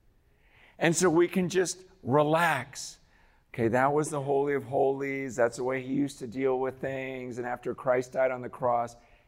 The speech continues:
everything's easy now. We can relax. We can rest. And there is some truth to that.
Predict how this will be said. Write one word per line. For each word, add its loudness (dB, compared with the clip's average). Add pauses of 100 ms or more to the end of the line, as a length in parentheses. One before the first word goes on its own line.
(140)
everything's 0
easy -6
now. -6 (520)
We 4
can -6
relax. -2 (500)
We 2
can -6
rest. -2
And 0
there -2
is -2
some -4
truth -4
to -10
that. -6